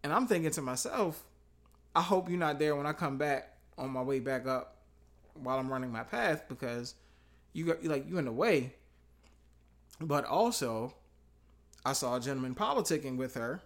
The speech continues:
as she was laying down on the ground. So I'm assuming either Cuz was able to make something happen with that young lady, or she just got up and got out the way. But that whole little hive,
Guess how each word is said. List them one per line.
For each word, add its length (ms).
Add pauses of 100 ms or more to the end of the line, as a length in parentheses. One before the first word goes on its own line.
(120)
as 180
she 100
was 200
laying 220
down 160
on 80
the 60
ground. 360
So 180
I'm 200
assuming 640
either 420 (520)
Cuz 300
was 140
able 160
to 60
make 200
something 300
happen 260
with 120
that 120
young 240
lady, 460 (840)
or 460 (400)
she 200
just 180
got 220
up 100
and 100
got 160
out 160
the 80
way. 300
But 220
that 160
whole 340
little 240
hive, 480